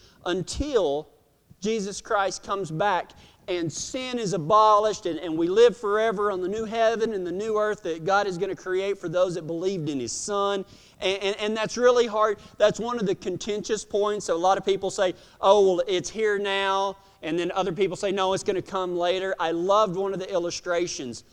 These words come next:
that a guy used. He said, "The kingdom of God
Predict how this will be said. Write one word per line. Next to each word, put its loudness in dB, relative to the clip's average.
that 0
a -4
guy 2
used. -2
He 0
said, 0
"The -2
kingdom -4
of -4
God 4